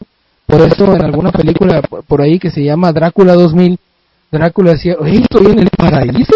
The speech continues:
man. Aquí yo no necesito venir a corromper a nadie si todos ya están jodidos". Es lo que decía, pues, pues, si "No necesito hacer nada", decía el, el, el,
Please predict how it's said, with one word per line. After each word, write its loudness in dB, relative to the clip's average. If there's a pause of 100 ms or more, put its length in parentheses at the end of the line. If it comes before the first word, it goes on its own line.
(120)
man. -2 (440)
Aquí -2
yo 4
no 0
necesito -2
venir 2
a 0
corromper 0
a 2
nadie 0
si -6
todos -4
ya 0
están -4
jodidos". -2 (1000)
Es -2
lo 4
que 0
decía, 0 (280)
pues, 2
pues, 0
si -2 (580)
"No 0
necesito 0
hacer 0
nada", 0
decía -2
el, -4
el, -10
el, -12